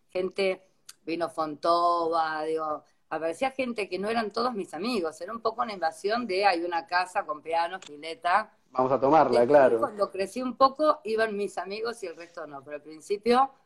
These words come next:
Speaker 1: iba mucha gente, y claro, para mí está un lugar donde se canta genial, solo que yo intentaba que no tomen el whisky de mi papá,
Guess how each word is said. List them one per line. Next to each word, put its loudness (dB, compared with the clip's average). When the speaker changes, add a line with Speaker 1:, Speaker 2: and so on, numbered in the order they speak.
Speaker 1:
iba 4
mucha -4
gente, -6
y -8
claro, 0
para -2
mí -6
está -8
un -8
lugar 0
donde -10
se -8
canta -4
genial, -2
solo -2
que -4
yo -4
intentaba -2
que -14
no -8
tomen -6
el -14
whisky -8
de -8
mi -6
papá, 6